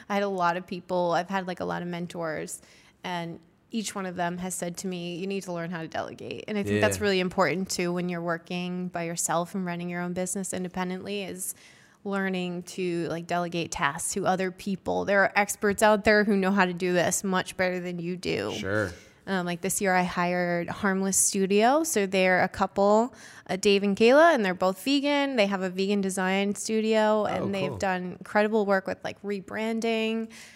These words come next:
Speaker 1: and, uh, developing our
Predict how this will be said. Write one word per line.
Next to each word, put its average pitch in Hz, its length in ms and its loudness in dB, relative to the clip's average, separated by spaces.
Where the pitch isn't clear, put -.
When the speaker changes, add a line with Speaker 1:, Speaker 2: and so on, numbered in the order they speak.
Speaker 1:
and, 185 540 -4
uh, 185 200 -6
developing 196 680 0
our 180 720 2